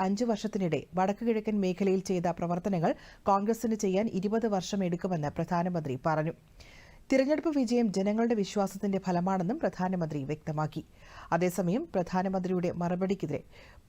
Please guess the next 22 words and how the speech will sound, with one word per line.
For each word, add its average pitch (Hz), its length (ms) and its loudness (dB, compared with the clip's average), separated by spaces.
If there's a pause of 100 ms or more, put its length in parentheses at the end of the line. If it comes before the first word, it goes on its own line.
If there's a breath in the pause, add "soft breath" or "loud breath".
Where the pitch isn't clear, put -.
(540)
ക്ഷമിക്കണം, 190 520 0
മറുപടിക്കിടെ 202 600 2
പ്രതിപക്ഷം 180 600 -2
മുദ്രാവാക്യം 175 640 0
മുഴക്കി. 131 280 -4 (840 loud breath)
രാജ്യസഭയിലെ 254 600 4
പ്രതിപക്ഷ 214 420 0
നേതാവ് 196 400 2
മല്ലികാർജ്ജുൻ 185 680 0
ഖാർഗെയെ 175 460 0
പ്രധാനമന്ത്രിയുടെ 185 760 0
പ്രസംഗത്തിനിടയിൽ 180 800 0
ഇടപെടാൻ 170 500 0
അനുവദിക്കണമെന്ന് 180 760 0 (300 loud breath)
പ്രതിപക്ഷം 190 540 0
ആവശ്യപ്പെട്ടു. 156 540 -2 (160)
എന്നാൽ 170 240 2 (320 loud breath)
പ്രതിപക്ഷത്തിന്റെ 214 580 2
ആവശ്യം 190 400 2
ഭരണഘടനയെ 190 680 0
അപമാനിക്കുന്നതിന് 190 760 0
തുല്യമാണെന്ന് 190 600 2